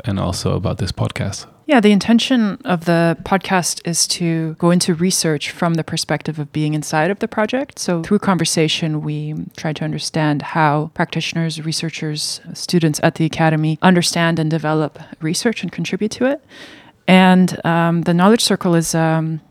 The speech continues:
Speaker 2: organization that operates across the different departments, both in the bachelor and the master departments. So that's, uh, the idea is that we can transcend the,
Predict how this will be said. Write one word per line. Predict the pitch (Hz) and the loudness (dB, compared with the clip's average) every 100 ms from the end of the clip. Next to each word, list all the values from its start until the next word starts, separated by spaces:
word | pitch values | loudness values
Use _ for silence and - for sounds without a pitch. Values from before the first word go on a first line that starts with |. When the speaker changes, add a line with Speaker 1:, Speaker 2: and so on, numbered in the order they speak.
| _ - | _ -4
Speaker 2:
organization | 175 170 165 170 170 - 170 156 | 0 2 4 4 4 4 0 0
that | 156 151 - - - - | 0 -2 -4 -20 -20 0
operates | 170 - 160 147 - | 2 4 2 2 0
across | - 139 151 | -2 0 0
the | 170 | -2
different | 165 160 | -4 -6
departments, | 156 - - 147 147 | -6 -6 -4 -4 -4
both | - 160 165 | -4 -4 -4
in | |
the | 156 | -4
bachelor | 147 151 - 165 156 | -2 -4 -4 -6 -4
and | 156 | -4
the | |
master | 151 156 - | -4 -6 -6
departments. | 170 - 160 131 - - - - - - | -6 -4 -4 -6 -8 -10 -14 -20 -20 -18
So | - 175 | -2 0
that's, | 165 - - - - - | 2 0 -4 -6 -4 -4
uh, | 151 156 143 | -2 -2 0
the | 165 | 2
idea | 160 165 160 147 | 2 2 0 0
is | - | -2
that | - 147 - | -6 -6 -8
we | 151 | -6
can | 156 147 - - - - - | -6 -6 -10 -20 -20 -16 -2
transcend | 185 165 - 160 160 | 2 2 2 2 2
the, | 143 | -2